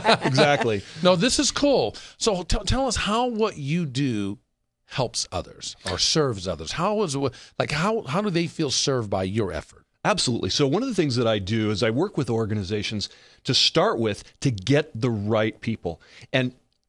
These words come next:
Speaker 2: some of the right people are the people that have the life skills that we're gonna be talking about. How do they come into an organization and integrate
Speaker 1: Mm-hmm.
Speaker 2: effectively with a new culture? How does that impact then the culture?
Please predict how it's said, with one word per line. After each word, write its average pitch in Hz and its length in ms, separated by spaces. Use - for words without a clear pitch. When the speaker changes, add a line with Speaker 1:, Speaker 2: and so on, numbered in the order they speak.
Speaker 2:
some 151 240
of 147 40
the 143 80
right 139 220
people 139 260
are 123 120
the 110 80
people 123 300
that 110 120
have 110 320
the 113 60
life 104 240
skills 151 340
that 107 80
we're 101 140
gonna 101 160
be 95 100
talking 113 380
about. 87 240
How 151 240
do 185 80
they 160 120
come 127 280
into 127 240
an 110 80
organization 107 600
and 95 140
integrate 120 380
Speaker 1:
Mm-hmm. 107 120
Speaker 2:
effectively 120 540
with 104 320
a 101 60
new 107 260
culture? 147 520
How 135 180
does 127 160
that 123 200
impact 127 560
then 123 340
the 117 60
culture? 123 400